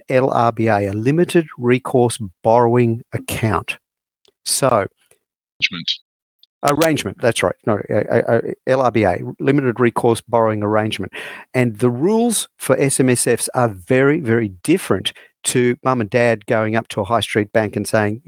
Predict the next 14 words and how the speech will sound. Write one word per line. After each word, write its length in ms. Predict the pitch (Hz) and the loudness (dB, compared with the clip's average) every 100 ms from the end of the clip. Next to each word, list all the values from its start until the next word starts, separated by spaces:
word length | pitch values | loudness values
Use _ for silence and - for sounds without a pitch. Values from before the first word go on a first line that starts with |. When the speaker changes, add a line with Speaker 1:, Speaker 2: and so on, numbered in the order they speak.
| 123 | -4
Speaker 1:
"Give 160 | 117 107 | -2 -2
me 100 | 101 | -2
a 60 | |
coded 480 | - 113 107 98 101 | -2 -2 0 -2 0
loan." 480 | 110 107 101 90 90 - - - - | 0 2 0 -4 -6 -10 -14 -16 -4
And 140 | 131 - | -4 -2
so 260 | 143 139 135 | -2 0 -2
I 80 | |
guess 220 | 135 185 - | -2 -2 -2
one 180 | 165 147 | -2 0
of 80 | |
those 220 | 127 120 147 | 0 0 2
Speaker 2:
Right. 60 | |
Speaker 1:
elements, 360 | 139 113 98 | 2 0 -2